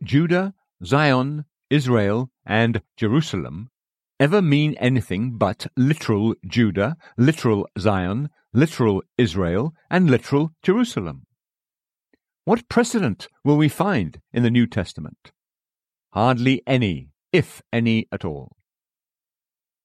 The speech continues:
In his book, Prophetical Landmarks,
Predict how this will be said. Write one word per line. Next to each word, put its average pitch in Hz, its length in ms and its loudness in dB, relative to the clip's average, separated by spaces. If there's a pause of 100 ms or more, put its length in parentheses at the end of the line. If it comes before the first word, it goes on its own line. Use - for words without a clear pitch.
(260)
In 208 140 4
his 262 180 2
book, 151 300 -2 (180)
Prophetical 147 680 0
Landmarks, 120 920 -6